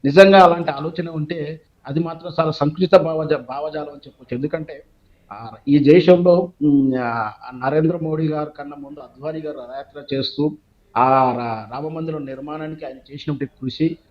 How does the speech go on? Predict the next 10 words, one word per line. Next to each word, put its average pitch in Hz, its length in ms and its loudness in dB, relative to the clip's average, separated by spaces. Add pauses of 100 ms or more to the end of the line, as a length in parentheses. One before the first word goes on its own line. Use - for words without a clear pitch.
(200)
రథయాత్ర 156 640 4
కాశ్మీర్ 160 360 0
నుంచి 156 240 0
కన్యాకుమారి 143 880 -4
చేసినప్పుడు 143 560 -4 (320)
ఈ 135 60 2
దేశంలో 170 400 4
హిందువులను 151 520 0
ఐక్యత 151 480 0
చేసినప్పుడు 147 600 -2